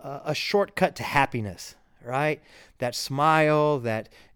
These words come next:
give and take, that understanding, it makes you feel good, you know, kindness. There's common things. I, I, I know I'll go through Starbucks at times. Eh,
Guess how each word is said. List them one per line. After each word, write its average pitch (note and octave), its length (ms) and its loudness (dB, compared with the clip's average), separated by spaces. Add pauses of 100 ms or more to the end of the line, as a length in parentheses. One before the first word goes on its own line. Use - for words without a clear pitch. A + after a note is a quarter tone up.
give D3 260 0
and C3+ 180 -2
take, C#3+ 420 0
that A2 180 -6
understanding, C3+ 680 -4
it C#3 40 -4
makes F#3+ 240 -4
you G#3+ 80 -8
feel C#3+ 220 0
good, G2 340 -6 (480)
you A#2+ 120 -10
know, A2+ 160 -6
kindness. G#2 600 -8 (480)
There's D#3 180 -4
common F3+ 340 0
things. G3 320 -2
I, D#3+ 520 0
I, D#3 40 -2
I E3 40 0
know E3+ 100 2
I'll E3+ 120 4
go E3 120 -2
through E3 180 -4
Starbucks D3+ 680 0
at C3+ 100 -4
times. A#2+ 500 -8 (480)
Eh, D3+ 180 -8